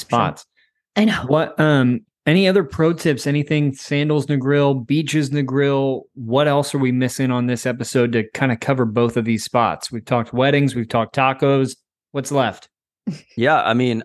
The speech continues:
Speaker 3: I think the other thing besides wedding, uh,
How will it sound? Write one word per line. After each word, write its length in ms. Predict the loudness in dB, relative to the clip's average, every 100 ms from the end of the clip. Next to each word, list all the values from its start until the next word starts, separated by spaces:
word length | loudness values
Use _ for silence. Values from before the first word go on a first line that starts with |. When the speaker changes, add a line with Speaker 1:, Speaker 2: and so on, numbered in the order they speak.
| -2
Speaker 3:
I 80 | -2
think 300 | -2 -6 -8 _ _
the 280 | -4 0 2
other 200 | 2 0
thing 320 | 0 0 0
besides 400 | 0 0 0 0
wedding, 460 | 0 2 0 -4 -6
uh, 140 | -4